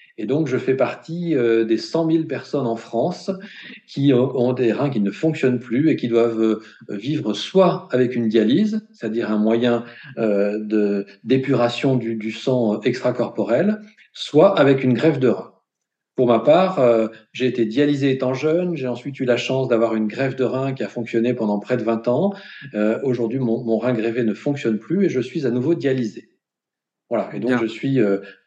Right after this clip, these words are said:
Speaker 1: euh, très intéressé par, euh, euh, le, le, le suivi et la défense finalement des, des, des patients qui sont atteints de cette pathologie. C'est la raison pour laquelle, euh, je suis adhérent de l'association Rénalou,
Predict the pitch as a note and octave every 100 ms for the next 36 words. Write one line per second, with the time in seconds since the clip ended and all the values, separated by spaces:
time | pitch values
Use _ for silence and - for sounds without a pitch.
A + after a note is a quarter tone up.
0 | - G#2+ G2+ G2+ - A#2 C3+ C3 C3+ B2+
1 | B2 - D3 C#3 C3 A#2 A2 G#2 G2 F#2+
2 | - - - - G#2+ G#2 G#2 G#2+ A2+ A2
3 | A#2 G#2+ G#2+ A#2 A2 A2 C3 B2+ D3 A2
4 | G#2 C3+ C3 - D3+ C#3 - B2 A2+ A#2+
5 | B2 A#2 G#2+ G#2 G#2+ G2+ G2 B2+ - -
6 | D3+ C#3 - - G#2 G#2+ C#3 C3+ A2 A#2
7 | A#2 G#2 G2+ G2 C#3 G3 - - _ -
8 | D3 B2+ B2 B2+ A2 G2+ G2 C#3 D#3+ C#3+
9 | A2+ G#2 G2+ A2 - A#2+ B2+ A#2 G#2+ D3+
10 | C#3+ A2+ - B2+ G2+ - E3 B2+ D#3 A#2+
11 | G2+